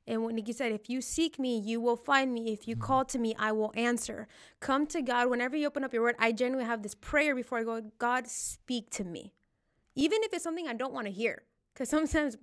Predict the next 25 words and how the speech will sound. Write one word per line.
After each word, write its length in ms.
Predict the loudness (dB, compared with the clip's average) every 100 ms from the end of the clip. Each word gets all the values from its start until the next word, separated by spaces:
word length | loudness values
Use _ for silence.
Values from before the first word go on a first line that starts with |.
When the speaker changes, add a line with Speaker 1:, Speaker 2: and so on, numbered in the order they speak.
| -12
Speaker 1:
well, 120 | -8 -6
most 220 | -6 -6
of 60 | -6
the 80 |
Bible 240 | -6 -6 -8
is 80 | -10
stuff 200 | -10 -10
that 120 | -10
we 80 | -10
don't 160 | -12
wanna 160 | -16 -16
hear. 260 | -14 -16 -16 -10 -2 -2 -2
<laughs> 400 | -4 -6 -12 -8
And 120 | -4
it's 100 | -4
this 160 | -4 -8
correction 600 | -2 0 2 0 -4 -4
and 100 | -2
all 180 | -2 -2
these 200 | -2 -6
things 220 | -6 -8
coming 300 | -8 -8 -6
upon 380 | -8 -6 -2 0 0
you. 100 | -2
So 320 | 0 0